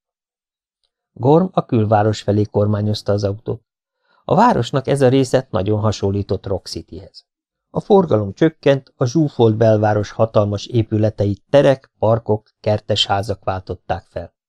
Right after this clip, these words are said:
Az autó egy mellékutcába kanyarodott, és egy kovácsolt vas kapu elé érkezve fékezett. Két egyenruhás őr posztolt.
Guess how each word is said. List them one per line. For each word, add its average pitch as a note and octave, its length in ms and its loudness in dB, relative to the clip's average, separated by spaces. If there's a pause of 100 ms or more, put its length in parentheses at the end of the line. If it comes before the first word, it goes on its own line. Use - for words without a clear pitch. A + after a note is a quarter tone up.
(840)
Az A3+ 160 0
autó F3 520 4
egy C3+ 160 2
mellékutcába G#2+ 840 2
kanyarodott, G#2+ 680 0
és F3 160 -4
egy - 120 -2
kovácsolt G2 580 -2
vas - 180 -8
kapu F#2+ 320 -4
elé G2 200 -2
érkezve G2 500 -4
fékezett. - 800 -12 (580)
Két A#2 260 2
egyenruhás G#2+ 600 0
őr G2 180 -6
posztolt. - 600 -10